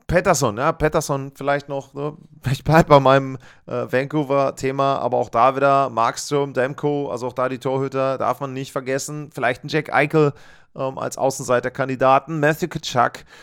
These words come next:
U C Saros, äh, von Nashville, also auch da, ihr merkt schon wieder, wenn man so ins Plaudern kommt, wenn man sich drüber nach-, wenn man drüber nachdenkt, wer kann irgendwo noch mit rein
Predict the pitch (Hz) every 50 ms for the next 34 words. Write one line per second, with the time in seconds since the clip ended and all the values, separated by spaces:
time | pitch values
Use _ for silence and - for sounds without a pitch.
0 | - - _ _ 156 165 - 190 190 160 - 143 127 151 170 165 151 147 143 -
1 | - - - 135 135 135 - - 127 123 127 131 135 - 147 123 110 135 127 156
2 | - 147 - - 147 143 131 - - - - - - 143 139 135 151 170 175 -
3 | - 175 156 147 147 151 151 143 - - - - - 131 143 151 151 131 143 147
4 | 147 127 87 - - - _ _ - - 131 - - - 147 143 160 160 156 143
5 | - 156 151 139 143 139 143 135 123 123 - 139 135 139 139 139 135 139 143 147
6 | - - - - _ - 90 104 - 139 139 139 131 117 120 127 123 127 135 -
7 | 147 135 123 110 - 120 123 131 131 127 - - - 123 135 139 135 92 127 131
8 | 135 - 131 131 127 127 - - - - - - - _ _ _ _ _ _ -
9 | 107 120 139 156 - 139 104 117 127 143 151 156 156 156 -